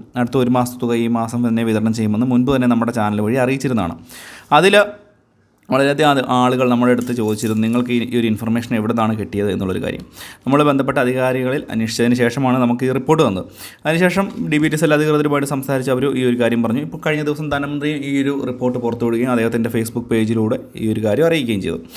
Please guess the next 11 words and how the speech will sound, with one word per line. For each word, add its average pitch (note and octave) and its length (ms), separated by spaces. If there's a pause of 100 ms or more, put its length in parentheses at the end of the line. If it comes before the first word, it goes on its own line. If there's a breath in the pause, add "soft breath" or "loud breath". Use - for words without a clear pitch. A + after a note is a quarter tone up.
(280 loud breath)
മൂവായിരത്തി D3+ 400
ഇരുന്നൂറ് D3+ 320
രൂപ C#3 200
വെള്ളിയാഴ്ച C#3 540
മുതൽ A#2+ 320
തന്നെ A#2+ 180
വിതരണം A2+ 400
ചെയ്യുമെന്നാണ് A2+ 640 (100)
ഇപ്പോൾ B2 360
അറിയിപ്പ് B2 380
വന്നിരിക്കുന്നത്. F#2 520